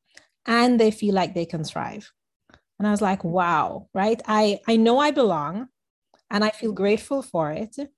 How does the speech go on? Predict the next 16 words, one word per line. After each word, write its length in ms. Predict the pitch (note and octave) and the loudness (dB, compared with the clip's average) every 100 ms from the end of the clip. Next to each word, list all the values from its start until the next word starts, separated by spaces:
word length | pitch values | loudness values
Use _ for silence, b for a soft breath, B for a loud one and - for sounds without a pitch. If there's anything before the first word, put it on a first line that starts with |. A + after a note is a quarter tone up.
| b b _ - | b b _ -2
and 240 | G#3+ G#3+ | 2 4
I 100 | G3 | 4
can 200 | F#3 F3 | 2 -2
thrive. 380 | - F3+ C#3 F#3 | -2 -2 -2 -4
For 100 | A3+ | 0
me, 160 | A#3+ B3 | 2 4
those 240 | A#3+ A3 | 4 4
are 100 | F#3+ | 2
the 100 | F#3+ F#3+ | 0 -6
three 140 | G3+ | -10
conditions. 480 | F#3 F#3 F3+ F#3 D#3+ | -6 -4 -4 -4 -4
And 100 | F3+ F3+ F3 G#3 | -2 -2 -2 2
what 120 | A#3+ | 4
does 160 | D#4 C4 | 4 2
it 140 | A#3+ | -2
take 440 | - A#3 F#3+ D#3 | -4 -2 -2 -2